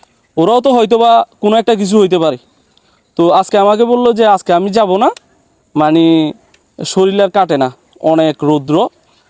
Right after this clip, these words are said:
বা হয়তোবা যেদিন স্কুলে কোনো একজন না যায় বা কোনো একজন থাকে বা অন্য কাউকে,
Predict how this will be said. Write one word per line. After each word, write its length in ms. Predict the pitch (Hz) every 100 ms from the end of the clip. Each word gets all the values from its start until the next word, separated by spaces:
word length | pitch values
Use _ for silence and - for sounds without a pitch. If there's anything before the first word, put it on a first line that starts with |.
| _ -
বা 420 | 160 175 170 160
হয়তোবা 420 | - 185 185 233
যেদিন 680 | 247 254 226 208 190 175 165 - _ _ _ _ _ _ _ _ -
স্কুলে 480 | 196 - 190 185 180 170 -
কোনো 180 | 180 190
একজন 240 | 208 208
না 220 | 214 202
যায় 280 | 165 160 147 - _ _ -
বা 140 | 160
কোনো 180 | 156 170
একজন 260 | 185 180 196
থাকে 460 | 185 165 180 156 160 _ _ _
বা 140 | 160 160
অন্য 360 | 202 196 185
কাউকে, 420 | 170 180 185 165